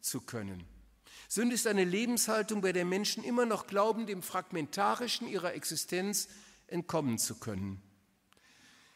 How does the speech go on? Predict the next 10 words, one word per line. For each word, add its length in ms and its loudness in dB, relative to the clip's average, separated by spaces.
Wir 160 0
reden 300 0
ja 260 4
in 220 -2
unserem 400 0
frommen 420 2
Umfeld 680 -2
gern 400 2
von 380 -4
Sünde, 580 0